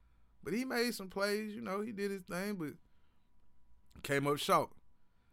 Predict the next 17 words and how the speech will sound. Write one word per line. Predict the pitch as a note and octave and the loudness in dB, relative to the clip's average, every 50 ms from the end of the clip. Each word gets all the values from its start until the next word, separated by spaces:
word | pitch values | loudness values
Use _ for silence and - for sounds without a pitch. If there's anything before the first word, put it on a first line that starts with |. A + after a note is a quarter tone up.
| - - - - - - - - | -20 -20 -20 -20 -20 -18 -14 -10
Came | - B2 A#2+ A#2+ B2 | -6 -4 -2 -2 -2
up | C3 B2+ | -2 -2
short. | - - C3+ A#2+ A2+ G2 F2+ | 0 0 2 2 2 0 -2
The, | - | -6
the | F#2 G2 F#2 F#2 F#2+ | -8 -6 -6 -8 -6
Patriots | F2+ - - C3 C#3 C3 B2+ B2+ A#2 | -2 2 4 4 4 2 0 -2 -2
had | B2+ B2 B2 A#2+ | 0 0 2 2
a | A#2+ | 2
lot | A2+ G#2+ A2 A#2+ A#2+ | 2 2 2 2 2
of | B2 | 2
little | B2+ C3 B2 | 0 -2 -2
questionable | - - C3+ B2+ B2 - C3+ C3 C#3 C#3+ | -2 -2 -2 -2 0 -2 -2 -2 -2 -2
calls | - - C3 B2+ B2+ B2+ B2+ B2+ | 0 2 4 4 6 4 2 0
going | A#2+ A#2 A2+ A#2 A#2+ B2 | -2 -4 -4 -4 -4 -4
for | A2+ - A2 A#2 A#2+ | -6 -6 -6 -4 -4
him, | B2 B2 | -6 -6
too. | - - G2+ G2+ G#2+ | -8 -10 -10 -10 -12